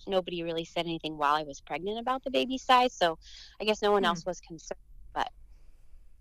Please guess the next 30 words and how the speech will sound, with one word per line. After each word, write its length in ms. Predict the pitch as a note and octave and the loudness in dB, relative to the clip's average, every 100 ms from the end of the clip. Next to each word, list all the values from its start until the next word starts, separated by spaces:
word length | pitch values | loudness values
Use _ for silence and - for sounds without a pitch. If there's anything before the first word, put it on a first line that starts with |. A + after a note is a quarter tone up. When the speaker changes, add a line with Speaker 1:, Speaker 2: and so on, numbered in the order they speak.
| - - - | -20 -20 -4
Speaker 1:
um, 220 | F#3+ F#3 - | -2 0 -2
I 80 | F#3 | -4
did 240 | F#3+ F3+ - - - | -2 -4 -8 -20 0
personally 540 | A3+ A3+ - F#3 E3+ | 2 2 0 -6 -6
for 120 | E3 | -8
myself, 540 | E3+ D3+ - G3+ F3 E3+ | -8 -6 6 8 8 6
when 100 | D#3+ | -4
I 100 | D#3+ | -2
looked 200 | E3 D#3 | -4 -8
at 80 | D3+ | -8
my 140 | D3+ | -6
own 200 | D#3+ D#3+ | -6 -8
records, 400 | C#3+ - D#3 F3 | -12 -12 -12 -10
I 100 | D#3 | -12
did 280 | D3+ C#3+ C#3+ | -10 -10 -10
see 200 | - G#3 | -6 -2
that 140 | G3 | -2
she 180 | - E3+ | -2 -6
seemed 260 | - E3 D#3+ | -4 -4 -4
a 60 | |
little 180 | D#3 - | -6 -8
small. 640 | - - G3 E3+ A2 - - - - - - - - - | -10 -6 6 8 8 6 -6 -20 -20 -16 -16 -18 -2 6
Um, 440 | F#3 E3 - - - - - | 8 8 4 -6 -20 -2 4
but 120 | F#3 | 4
again, 300 | F#3+ F#3 D3+ | 4 0 0
nobody 280 | D#3+ F3 A3+ | -2 -6 -8
said 200 | C4 C4+ | -8 -8
anything. 500 | C4 B3+ - A#3+ A#3+ | -6 -8 -8 -8 -8
So 320 | - G3 F3+ F3+ | 2 8 8 6
we, 200 | F#3 | 0